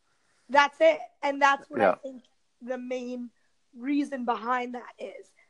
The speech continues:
Speaker 1: Like, one of the things people, you know, who, who followed Cam since he played at Auburn, Cam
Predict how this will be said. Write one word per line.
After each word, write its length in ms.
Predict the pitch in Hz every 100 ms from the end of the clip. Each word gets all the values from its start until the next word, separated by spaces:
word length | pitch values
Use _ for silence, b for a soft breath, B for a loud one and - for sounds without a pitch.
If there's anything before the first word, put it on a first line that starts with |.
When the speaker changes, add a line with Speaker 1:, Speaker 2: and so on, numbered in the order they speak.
| _ _
Speaker 1:
Like, 260 | 262 233 - _ _ _ _ _ _ _ _ _
one 300 | 285 330 370
of 80 | 381
the 120 | 370
things 320 | 349 339 330 _
people, 560 | 320 320 311 285 269 -
you 100 | -
know, 200 | 262 240
who, 200 | 214 262 220 -
who 240 | 226 262 _
followed 400 | 277 269 277 247
Cam 340 | - 269 262
since 300 | 240 - 254 -
he 100 | _
played 280 | - 247
at 140 | 233 233
Auburn, 560 | 262 330 277 233 233 220 _ _ _
Cam 280 | _ 320 330